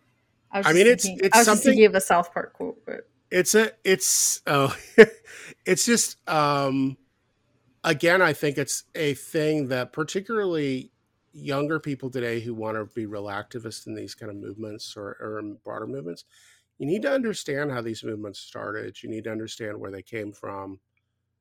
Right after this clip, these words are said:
Speaker 2: what their goals were, what problems in those movements initially were. Um,
Speaker 1: There's some conspiracy stuff there that we can talk about too and debunk,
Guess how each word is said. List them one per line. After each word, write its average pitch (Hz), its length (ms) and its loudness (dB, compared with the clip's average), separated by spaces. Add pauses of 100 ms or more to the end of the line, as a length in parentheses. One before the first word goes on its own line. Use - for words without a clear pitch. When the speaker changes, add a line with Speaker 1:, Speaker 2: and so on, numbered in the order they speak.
(200)
Speaker 2:
what 120 160 -12
their 117 120 -6
goals 110 520 -8
were, 104 460 -8 (320)
what 135 200 -6
problems 120 520 -6
in 110 160 -8
those 107 280 -8
movements 107 380 -10
initially 107 420 -14
were. 101 460 -14 (800)
Um, 101 600 -10
Speaker 1:
There's 262 160 6
some 370 140 -4
conspiracy 262 540 0
stuff 202 280 -2
there 185 240 -2
that 175 100 -6
we 185 160 -8
can 175 260 -12
talk 165 280 -10
about 165 260 -10
too 180 280 -10
and 175 120 -10
debunk, 180 460 -10